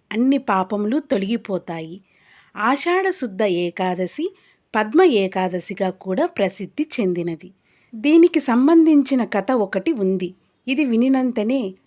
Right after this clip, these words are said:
ఈ ఏకాదశి వ్రత పుణ్యఫలం లభిస్తుంది. ఆ కథ నీవు కూడా వినుము"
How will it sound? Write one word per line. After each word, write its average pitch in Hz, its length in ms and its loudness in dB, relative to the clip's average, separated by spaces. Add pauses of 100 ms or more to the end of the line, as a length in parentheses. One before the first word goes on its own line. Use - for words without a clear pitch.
(140)
ఈ 277 60 -2
ఏకాదశి 254 800 0
వ్రత 202 240 -4
పుణ్యఫలం 208 680 0
లభిస్తుంది. 185 760 -4 (640)
ఆ 262 180 2
కథ 226 300 -4 (220)
నీవు 226 380 0
కూడా 226 360 0
వినుము" 196 480 -2